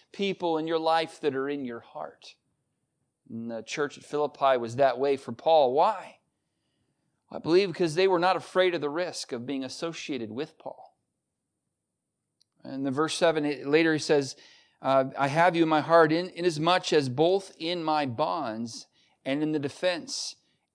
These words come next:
and confirmation of the gospel, ye are all partakers of my grace." They were not afraid of being associated with Paul, even if it meant persecution.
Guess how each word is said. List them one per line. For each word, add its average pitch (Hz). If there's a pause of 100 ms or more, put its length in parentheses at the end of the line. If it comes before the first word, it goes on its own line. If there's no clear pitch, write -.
and 147
confirmation 160
of 139
the 143
gospel, 143
ye 147
are 135
all 160
partakers 135
of 120
my 120
grace." - (1600)
They 143
were 208
not 190
afraid 196
of 175
being 185
associated 180
with 180
Paul, 180 (300)
even 214
if -
it 208
meant 185
persecution. -